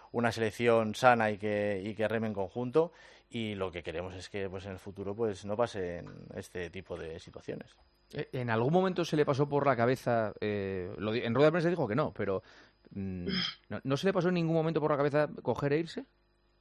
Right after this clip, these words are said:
Speaker 1: ¿Irme a dónde?
Speaker 2: De-, del puesto,
Speaker 1: <laughs>
Speaker 2: del puesto.
Speaker 1: ¿Dimitir?
Speaker 2: Sí.
Speaker 1: ¿Por
Speaker 2: Por,
Speaker 1: qué?
Speaker 2: por, por toda la que estaba liada.
Speaker 1: No, pero, a ver, si, si miramos para atrás, lo que se ha construido en el fútbol femenino,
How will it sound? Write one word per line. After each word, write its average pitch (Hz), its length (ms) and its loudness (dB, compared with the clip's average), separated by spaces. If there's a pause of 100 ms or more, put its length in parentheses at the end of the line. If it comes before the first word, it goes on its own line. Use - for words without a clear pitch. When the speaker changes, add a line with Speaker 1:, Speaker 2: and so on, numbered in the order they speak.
(960)
Speaker 1:
¿Irme 113 200 -2
a 110 60 2
dónde? 90 260 -6 (380)
Speaker 2:
De-, 110 360 -6 (180)
del 101 140 -6
puesto, 143 460 2
Speaker 1:
<laughs> - 80 -20
Speaker 2:
del 101 180 -8
puesto. 160 380 -4 (1160)
Speaker 1:
¿Dimitir? 110 440 -4
Speaker 2:
Sí. 143 320 -4 (880)
Speaker 1:
¿Por 104 180 -4
Speaker 2:
Por, 104 80 -6
Speaker 1:
qué? 117 80 0
Speaker 2:
por, 104 80 -2
por 104 160 -4
toda 147 140 4
la 175 60 4
que 139 60 2
estaba 98 680 2
liada. 120 400 -2 (600)
Speaker 1:
No, 82 220 -14 (120)
pero, 101 360 -6
a 90 80 -2
ver, 101 160 -2
si, 85 380 -14 (580)
si 82 420 -16
miramos 87 320 -6
para 92 180 -2
atrás, 110 360 2
lo 104 140 -4
que 92 100 -8
se 107 100 -6
ha 98 60 -4
construido 98 600 -4
en 98 160 -4
el 95 420 -8
fútbol 101 280 -8
femenino, 101 680 -4